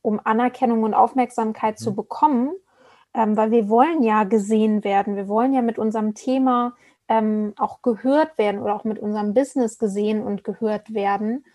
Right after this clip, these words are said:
Speaker 1: Und ich glaub, das schwingt halt bei vielen auch mit, was ist denn, wenn sich das gar keiner anguckt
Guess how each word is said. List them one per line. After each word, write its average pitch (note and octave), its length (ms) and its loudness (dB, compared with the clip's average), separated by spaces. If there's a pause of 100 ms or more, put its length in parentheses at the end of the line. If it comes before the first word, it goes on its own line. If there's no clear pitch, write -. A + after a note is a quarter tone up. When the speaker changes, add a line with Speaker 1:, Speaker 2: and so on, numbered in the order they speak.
(300)
Speaker 1:
Und A3+ 140 0
ich G#3+ 140 -4
glaub, A3 180 2
das B3 220 2
schwingt B3+ 300 0
halt A#3 180 0
bei G#3+ 120 0
vielen A#3 540 0
auch A#3+ 300 4
mit, A#3 260 -2
was G#3 160 -12
ist - 220 -8
denn, G#3+ 140 0
wenn G#3 180 0
sich F#3+ 100 -10
das - 220 -8
gar G3 140 -4
keiner G3+ 340 -10
anguckt B3+ 680 -2